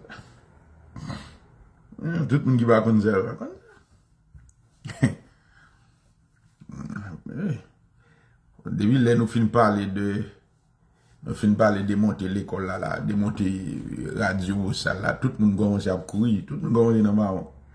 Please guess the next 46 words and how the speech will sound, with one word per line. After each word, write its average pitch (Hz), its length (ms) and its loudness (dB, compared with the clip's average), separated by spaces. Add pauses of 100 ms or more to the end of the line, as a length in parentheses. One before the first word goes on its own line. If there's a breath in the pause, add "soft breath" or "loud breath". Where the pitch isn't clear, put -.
(600 soft breath)
Là, - 140 -2
vous 98 80 2
avez 104 160 4
commencé 107 140 6
à - 20 6
gagner, 110 260 4
là, 113 140 4
vous 120 80 6
avez 123 180 6
commencé 120 340 2
à - 20 2
gagner, 104 360 0
là, 101 140 -2
donc 101 180 -4
on 117 80 0
a 127 80 -4
tout 123 120 -8
le - 80 -8
monde 107 140 4
dans 104 80 2
le 104 60 4
marron. 107 460 2 (180)
Ah, 277 440 6
oui, 156 80 0 (840 loud breath)
mal - 200 0
de 160 60 4
nos 156 120 8
petits 127 140 2
bagages, 117 340 2
c'est - 180 -2
ça, 123 280 6
il 123 80 6
y 127 40 8
aurait 123 220 6
les 110 520 2 (1160)
commitment, 104 420 4 (120)
oui. 160 180 -4 (920)
C'est 156 60 -2
ça, - 240 0
il - 40 -2
y - 40 -4
aurait 127 300 -4
les 147 200 -6 (1160)
détermination 107 760 2
et 104 60 4
volonté. 98 520 -6